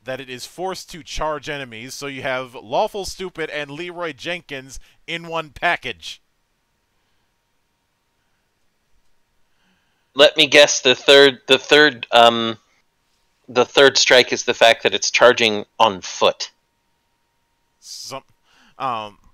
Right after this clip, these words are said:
Speaker 1: something li-, something like that. The other one, the other one was a f-,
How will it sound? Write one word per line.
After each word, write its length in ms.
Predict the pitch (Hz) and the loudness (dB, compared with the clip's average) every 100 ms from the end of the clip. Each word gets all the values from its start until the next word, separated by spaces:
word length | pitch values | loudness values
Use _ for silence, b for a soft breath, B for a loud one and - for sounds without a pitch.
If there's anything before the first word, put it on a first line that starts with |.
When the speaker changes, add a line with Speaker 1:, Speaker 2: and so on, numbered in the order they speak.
| _ b b b b b b b b b b b _ _ _ | _ b b b b b b b b b b b _ _ _
Speaker 1:
something 600 | - - 147 135 143 127 | -18 -14 -16 -16 -16 -14
li-, 140 | 127 - | -14 -16
something 400 | - 113 113 101 | -20 -20 -18 -16
like 320 | 98 95 85 | -14 -14 -16
that. 240 | 80 78 | -20 -20
The 160 | - 131 | -16 -12
other 200 | 180 190 | -12 -12
one, 220 | 170 160 110 | -12 -12 -12
the 120 | 131 | -14
other 180 | 151 147 | -14 -14
one 360 | 131 131 131 | -12 -14 -14
was 200 | 120 110 | -16 -16
a 220 | 117 113 | -14 -14
f-, 220 | 110 _ | -16 _